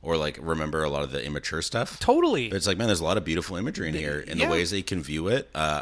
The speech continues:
Speaker 1: I was looking at the Genius for this one, and it was interesting where people are like, "It could mean this, it could mean that,
Speaker 2: Yeah.
Speaker 1: it could mean this as well."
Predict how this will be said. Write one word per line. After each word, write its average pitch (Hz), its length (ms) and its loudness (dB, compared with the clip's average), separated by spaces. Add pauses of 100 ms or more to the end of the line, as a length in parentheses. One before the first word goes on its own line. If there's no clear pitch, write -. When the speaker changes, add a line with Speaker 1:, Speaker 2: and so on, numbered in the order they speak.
Speaker 1:
I 78 120 -4
was 80 220 -2
looking 98 160 0
at 85 60 -2
the 76 60 -4
Genius 71 340 -2
for - 120 -6
this 71 180 -4
one, 69 220 -6 (480)
and 85 80 -4
it - 20 2
was 85 100 2
interesting 90 400 -2
where 82 120 -2
people 90 180 -6
are 78 60 -2
like, 78 180 -6
"It 85 100 -10
could 92 200 -4
mean 92 180 0
this, 151 400 0
it 80 120 -8
could 80 180 -10
mean 71 180 -10
that, 127 420 -2
Speaker 2:
Yeah. 156 280 -4
Speaker 1:
it 87 100 -4
could 123 140 0
mean 117 160 2
this 123 180 2
as 107 80 -2
well." 117 380 0